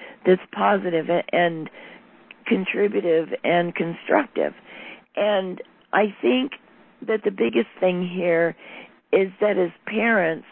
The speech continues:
and caregivers, whatever our position is, teacher, doctor, whatever, we need to learn to be healthy, strong, happy adults. And if we don't deal with our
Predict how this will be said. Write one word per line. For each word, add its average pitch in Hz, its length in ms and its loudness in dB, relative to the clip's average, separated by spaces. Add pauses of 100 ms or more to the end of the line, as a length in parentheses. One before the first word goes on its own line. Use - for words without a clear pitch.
(120)
and 170 220 0
caregivers, 180 720 0
whatever 185 440 0
our 175 140 2
position 180 580 -2
is, 147 280 2 (400)
teacher, 185 380 0
doctor, 165 640 0 (380)
whatever, 208 800 0 (1040)
we 220 520 0
need 196 380 0
to 196 100 0
learn 180 300 2
to 170 80 -2
be 175 200 0
healthy, 185 720 0 (560)
strong, 190 580 0
happy 180 520 2
adults. 160 480 2 (880)
And 180 140 4
if 190 180 4
we 202 140 2
don't 208 220 2
deal 202 220 2
with 175 120 2
our 185 220 2